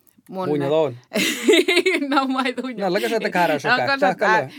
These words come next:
Speaker 1: ää,
Speaker 2: No,
Speaker 1: mä
Speaker 2: ei mun tunne pa-, ta
Speaker 1: no.
Speaker 2: pähki jo kai.
Speaker 1: No, mun jo pa-, ta päh-, mun ka
Speaker 2: Le,
Speaker 1: linki-,
Speaker 2: le, le, le,
Speaker 1: mun,
Speaker 2: le.
Speaker 1: <laughs> mun inkin lunji naisteli, siis mä pääsin käftiin ja loonuit. <laughs> Ja tien koului leiju vaan, no, mihin musta saakkaan kuulalta.
Speaker 2: No.
Speaker 1: Mun naisteli on ejan kuimin. Ja te,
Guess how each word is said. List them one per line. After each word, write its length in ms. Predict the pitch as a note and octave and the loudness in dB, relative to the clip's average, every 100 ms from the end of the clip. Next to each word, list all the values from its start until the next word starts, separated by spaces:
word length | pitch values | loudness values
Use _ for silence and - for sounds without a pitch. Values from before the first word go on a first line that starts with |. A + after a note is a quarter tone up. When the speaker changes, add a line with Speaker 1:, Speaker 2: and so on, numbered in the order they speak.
| B3 | -4
Speaker 1:
ää, 100 | A#3+ | 0
Speaker 2:
No, 60 | B3+ | 2
Speaker 1:
mä 60 | |
Speaker 2:
ei 100 | A3+ | 2
mun 120 | G#3+ | 0
tunne 200 | G#3+ G#3 | -4 -4
pa-, 260 | G3 G3 F#3+ | -2 -4 -2
ta 60 | A3 | 2
Speaker 1:
no. 60 | |
Speaker 2:
pähki 380 | G#3 F#3+ - E3+ | 2 2 -2 -8
jo 80 | D3 | -6
kai. 140 | - G2+ | -8 -8
Speaker 1:
No, 100 | A#3 | -4
mun 160 | A#3 A#3+ | 0 0
jo 60 | |
pa-, 120 | A#3 A#3+ | 0 -4
ta 80 | B3 | -2
päh-, 240 | B3 B3+ | -2 -2
mun 160 | A#3 B3+ | -2 -2
ka 120 | D4+ | 0
Speaker 2:
Le, 60 | F#3+ | 4
Speaker 1:
linki-, 200 | A#3+ B3+ | 4 4
Speaker 2:
le, 140 | B3 | 0
le, 240 | B3+ A#3+ A3 | 0 0 2
le, 100 | A#3 | 2
Speaker 1:
mun, 240 | - F#4+ - | 4 6 6
Speaker 2:
le. 240 | F3 C3+ | 4 2
Speaker 1:
<laughs> 60 | C#4+ | 4
mun 140 | E4 | 4
inkin 340 | G#4 F#4+ D#4+ C#4+ | 2 -2 -2 -2
lunji 220 | C#4+ A3+ | -2 -4
naisteli, 500 | F#3+ G3 G3+ A3 B3 | -4 -4 -4 -2 0
siis 200 | C4+ C4 | 0 -4
mä 60 | |
pääsin 340 | G#3 A#3+ B3 A#3+ | -4 -4 -4 0
käftiin 420 | B3 C4+ - B3 | 0 0 -4 -4
ja 120 | B3+ A#3+ | -2 -2
loonuit. 720 | A#3+ C4+ C4 - D4 F#4+ - - G#3+ G4+ F#4+ | -2 -4 -4 -4 -4 -4 -8 -10 -12 -6 -6
<laughs> 400 | - - - G#4 | -4 -4 0 0
Ja 80 | D#4 D#4+ G#4 E4+ | 0 -2 -8 -6
tien 220 | F#4+ G#4 | -4 -2
koului 380 | F#4+ A4 F#4 F4+ | 0 0 -2 -2
leiju 320 | G#4 F4 A#3+ | -4 -6 -6
vaan, 200 | A#3+ B3 | -2 -2
no, 100 | G3+ | -2
mihin 140 | G3+ A3 | -4 -4
musta 300 | G#3 A#3 G#3 G#3 | -6 -8 -10 -12
saakkaan 600 | - G#3+ G3+ F3+ G#3 G#3+ A3+ | -4 -2 -2 -2 -6 -6 -4
kuulalta. 480 | D4+ F4 D#4+ F#3 - C#3 | -4 -4 -6 -10 -8 -6
Speaker 2:
No. 200 | C#3+ A#3+ A#3+ B3+ A3+ | -6 -6 -12 -16 -8
Speaker 1:
Mun 180 | C#4 E4+ | -6 -2
naisteli 420 | D#4+ D4 C#4+ F#3+ | -2 -4 -6 -10
on 80 | F#3+ - | -12 -12
ejan 300 | F#3+ E3 C#3+ | -12 -12 -12
kuimin. 440 | A#2+ A2+ F3+ - _ - _ G#3+ | -12 -12 -12 -14 _ -20 _ -8
Ja 200 | B3+ D4 | -4 -2
te, 300 | D4+ C#4+ | -2 -4